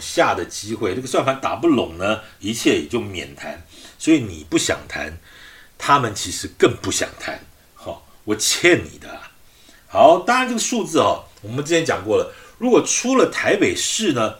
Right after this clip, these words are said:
这个又不一样的算法了。另外一种算法就是什么？是你五楼公寓哈，刚刚是算四楼公寓，对不对？好，二十八平，起起扣扣之后三十七点八，然后再打折，下来。好，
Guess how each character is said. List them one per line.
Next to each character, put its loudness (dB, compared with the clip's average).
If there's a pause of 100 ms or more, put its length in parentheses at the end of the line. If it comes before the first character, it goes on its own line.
(460)
这 -2
个 6
又 8
不 0
一 -8
样 6
的 -6
算 0
法 -10
了。 -20 (840)
另 2
外 6
一 0
种 0
算 4
法 -2
就 -4
是 0
什 -4
么？ -10
是 -8
你 -12
五 -8
楼 -2
公 6
寓 -6
哈， -16
刚 2
刚 0
是 -4
算 2
四 -2
楼 4
公 -4
寓， -6
对 -4
不 -4
对？ 0 (380)
好， -6
二 -2
十 -4
八 -2
平， -8
起 -8
起 -4
扣 -4
扣 0
之 -4
后 0
三 -6
十 -10
七 -12
点 -6
八， -2
然 -2
后 -2
再 -2
打 -4
折， 2
下 2
来。 0
好， 4